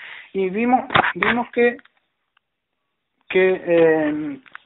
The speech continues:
yo voy a pasar al, al otro, a-, al otro equipo.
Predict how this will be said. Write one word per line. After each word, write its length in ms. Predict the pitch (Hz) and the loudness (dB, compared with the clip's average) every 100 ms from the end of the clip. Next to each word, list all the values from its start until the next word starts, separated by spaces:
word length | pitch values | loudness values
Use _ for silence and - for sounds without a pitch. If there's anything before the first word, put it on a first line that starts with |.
| - - - - | -20 -18 -14 0
yo 100 | 190 | 6
voy 60 | 190 | 6
a 60 | |
pasar 400 | 170 160 175 - | 6 6 4 6
al, 180 | 160 151 | 4 4
al 200 | 156 156 | 2 2
otro, 320 | 160 175 151 | 2 2 2
a-, 220 | 139 147 - | 0 -4 -4
al 160 | 147 | 0
otro 300 | 156 165 151 | 0 0 -2
equipo. 260 | 147 185 185 | -2 -4 -8